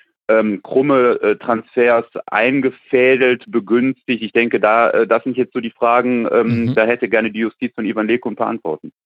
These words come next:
Speaker 2: Jetzt ist das in Deutschland so, wenn man in Untersuchungshaft genommen wird, dann gibt es schon einen sehr konkreten Tatverdacht, denn das muss ja ein Richter freigeben. Deckt sich das auch mit dem belgischen Rechtssystem? Also können wir davon ausgehen, es gibt einen begründeten Anfangsverdacht,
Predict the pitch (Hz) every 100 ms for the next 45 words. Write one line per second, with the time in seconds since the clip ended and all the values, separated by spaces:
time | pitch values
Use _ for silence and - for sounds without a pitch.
0 | _ _ _ _ - - - - - _
1 | 131 - - 170 - 165 147 123 127 156
2 | 190 170 175 165 135 160 156 143 143 143
3 | 127 151 170 - 156 - 139 143 135 143
4 | 131 123 - - 143 139 135 - 123 120
5 | 113 120 127 127 117 - 135 147 127 127
6 | 127 - 127 131 - - 113 117 - 117
7 | - 113 117 110 104 110 120 - 135 110
8 | - 107 127 117 104 98 135 - 165 -
9 | 143 127 135 143 127 127 120 117 117 120
10 | 147 151 - 98 104 101 - - 117 104
11 | 107 - 131 135 131 120 - 127 - 135
12 | 131 120 143 - 131 123 120 117 123 156
13 | 170 - 135 120 156 165 156 - 139 143
14 | 147 -